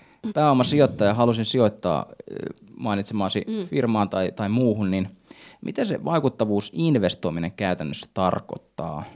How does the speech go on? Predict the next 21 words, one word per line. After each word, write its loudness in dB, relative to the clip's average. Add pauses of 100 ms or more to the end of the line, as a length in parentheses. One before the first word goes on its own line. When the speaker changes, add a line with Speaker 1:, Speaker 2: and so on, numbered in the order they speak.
(540)
Speaker 1:
Ja, 0
ja 0
kuinka 0
se -2
niinku 0 (140)
eroaa 2
tällaisesta -4 (840)
perinteisestä, 0 (240)
tää -2
on 0
ehkä -4
hieman -2
eri 0
esimerkki, -4
mutta -8
Speaker 2:
Mm. -6
Speaker 1:
niinku -8
hyvän 0
tekeväisyydestä, -6
että -12 (380)
mi-, -6